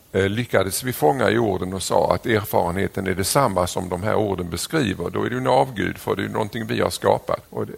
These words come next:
och det blir aldrig bra i längden att dyrka det man själv skapar. Eh, och samtidigt så, som vi märker att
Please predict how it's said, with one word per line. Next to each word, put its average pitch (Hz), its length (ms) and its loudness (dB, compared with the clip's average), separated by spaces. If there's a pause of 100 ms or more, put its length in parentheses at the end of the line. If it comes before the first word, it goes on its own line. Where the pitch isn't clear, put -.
och 113 100 -4
det 104 120 -2
blir 104 200 0
aldrig 107 180 2
bra 113 220 4
i 92 40 2
längden 92 420 0
att 90 160 0
dyrka - 380 -2
det 95 140 -2
man 85 180 -4
själv 90 220 -6
skapar. 95 500 -6 (100)
Eh, 101 380 4 (200)
och 113 140 -2
samtidigt 120 600 0
så, - 100 -4 (140)
som 127 360 0
vi 127 180 -4 (320)
märker 143 500 0
att 107 220 2